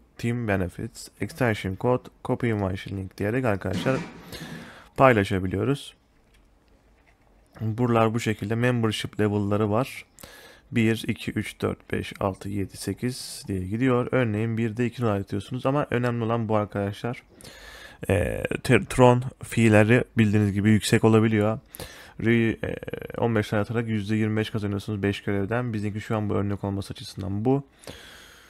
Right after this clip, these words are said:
Burada tuş var, görev tuşu. Bakın buradan buna basıyoruz ve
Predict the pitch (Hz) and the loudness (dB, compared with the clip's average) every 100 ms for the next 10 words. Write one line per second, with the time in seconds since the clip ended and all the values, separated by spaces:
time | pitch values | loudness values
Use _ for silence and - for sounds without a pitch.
0 | _ _ _ 107 120 117 107 110 107 107 | _ _ _ -6 -2 0 4 4 4 2
1 | 107 - 113 - 98 110 127 - - 107 | 0 -2 -4 -2 -2 0 -2 -6 -4 0
2 | 101 98 - - 120 113 107 98 98 98 | 0 0 -4 -6 -2 -2 -2 -4 -4 -2
3 | 98 98 101 98 110 110 - 127 117 113 | -2 -2 -2 0 -2 -2 -2 -2 -2 -2
4 | 110 104 110 | 0 0 0